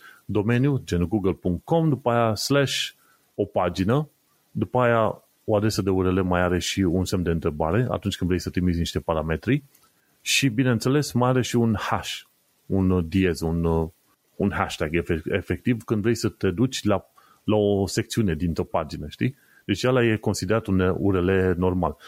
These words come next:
Ai și portul. Portul, uh, este de obicei portul optzeci, știi?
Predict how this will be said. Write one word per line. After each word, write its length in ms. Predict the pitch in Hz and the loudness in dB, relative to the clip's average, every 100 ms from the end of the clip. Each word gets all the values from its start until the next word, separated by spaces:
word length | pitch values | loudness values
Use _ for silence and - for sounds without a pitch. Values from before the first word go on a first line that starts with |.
| - | -6
Ai 120 | 117 | -2
și 140 | 117 110 | 0 -2
portul. 580 | - 104 - 87 87 - _ _ | -2 -4 -2 -4 -4 -6 _ _
Portul, 440 | 208 98 101 98 | -4 -2 0 2
uh, 280 | 92 92 87 82 _ _ _ - | 2 2 0 -4 _ _ _ -4
este 300 | 104 87 - | -4 -2 -4
de 140 | 87 | -2
obicei 300 | 90 90 - | -2 -2 -2
portul 360 | 92 92 - 87 | -2 -2 -2 -2
optzeci, 380 | 87 78 80 - | -2 -2 -4 -4
știi? 220 | - 104 | -6 -8